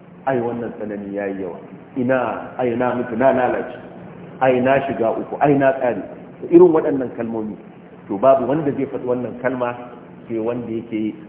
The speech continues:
ba mumini ba. Amma mumini kamar yadda ya zo a hadisin Suhaib,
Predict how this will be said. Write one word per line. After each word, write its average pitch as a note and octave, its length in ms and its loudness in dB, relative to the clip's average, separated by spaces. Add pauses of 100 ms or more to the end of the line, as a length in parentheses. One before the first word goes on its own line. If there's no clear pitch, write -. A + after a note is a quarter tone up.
(120)
ba F#2+ 180 -6
mumini G2+ 440 -8
ba. E2+ 120 -12 (640)
Amma B2+ 300 2
mumini E3 520 4
kamar B2+ 180 -2
yadda C3 180 -2
ya A#2+ 60 4
zo C3+ 140 -2
a - 80 -4
hadisin B2 380 -6
Suhaib, D#3+ 340 0